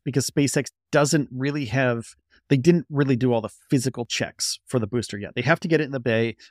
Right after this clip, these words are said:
which they've done today, but we don't have any more, uh, road closures until that was it. Like, the January second one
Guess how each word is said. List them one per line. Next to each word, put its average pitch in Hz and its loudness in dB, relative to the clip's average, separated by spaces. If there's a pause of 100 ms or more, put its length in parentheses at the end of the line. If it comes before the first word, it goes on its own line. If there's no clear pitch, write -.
which 113 -4
they've 107 0
done 160 4
today, 101 -6 (640)
but 123 2
we 170 -4
don't 151 0
have 131 2
any 127 2
more, 107 -2 (920)
uh, 117 2
road 117 4
closures 110 -2 (560)
until 113 0 (380)
that 117 6
was 113 2
it. 87 -2
Like, 113 -2
the 104 -2 (640)
January 123 4
second 123 -2
one 101 -8